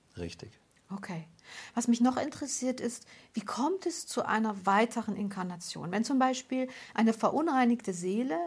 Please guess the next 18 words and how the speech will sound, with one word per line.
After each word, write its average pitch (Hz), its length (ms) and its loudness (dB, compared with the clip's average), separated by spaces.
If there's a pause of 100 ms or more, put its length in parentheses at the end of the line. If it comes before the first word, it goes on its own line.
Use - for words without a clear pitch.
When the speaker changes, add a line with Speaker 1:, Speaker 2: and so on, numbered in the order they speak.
(120)
Speaker 2:
in 214 160 0
dieser 208 340 2
Wahrnehmung 208 480 4
feststeckt, - 800 -8 (220)
welche 185 340 -4
auch - 80 -8
immer 214 260 2
sie 160 160 -12
hat, - 280 -12 (340)
alleine 202 800 2
und 220 260 2
oder 170 200 -4
nur 196 120 0
mit 175 160 -4
ein 139 140 -4
paar 175 440 -2
anderen 180 360 -2
Seelen, 196 380 -4